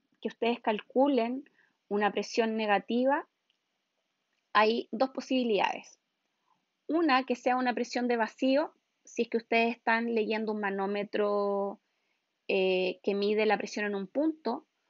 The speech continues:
o que la diferencia de presión que ustedes están midiendo en realidad esté, comillas, al revés, ya que, eh,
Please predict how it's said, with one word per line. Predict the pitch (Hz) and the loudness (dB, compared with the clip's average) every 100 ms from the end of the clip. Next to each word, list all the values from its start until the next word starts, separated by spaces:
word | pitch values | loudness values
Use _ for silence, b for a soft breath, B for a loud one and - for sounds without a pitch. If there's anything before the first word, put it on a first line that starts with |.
| _ _ _ _ - | _ _ _ _ 2
o | 285 320 349 _ _ _ _ _ _ | 6 6 4 _ _ _ _ _ _
que | 226 | -2
la | 220 | 0
diferencia | 208 208 - 220 294 320 339 339 | 0 -2 0 0 0 -2 2 2
de | |
presión | 330 311 320 | 2 -4 -4
que | 311 | -4
ustedes | 320 330 320 | -2 2 2
están | 320 320 302 | 0 0 0
midiendo | 302 302 330 330 311 349 - - | 2 2 2 0 0 -2 -4 -6
en | 240 240 | -4 -2
realidad | 226 233 233 233 233 240 254 269 285 _ _ _ _ - | 0 2 2 2 2 4 4 0 -4 _ _ _ _ -10
esté, | 226 _ 233 233 | -10 _ 2 2
comillas, | 233 233 233 233 | 2 2 2 2
al | 214 | 0
revés, | 202 175 - - - _ _ _ _ _ | 2 0 0 -8 -20 _ _ _ _ _
ya | 190 214 220 214 | -2 0 0 0
que, | 220 208 208 208 - | 0 2 2 0 -4
eh, | 214 196 196 196 185 185 196 | -4 -2 -2 -2 -2 -4 -8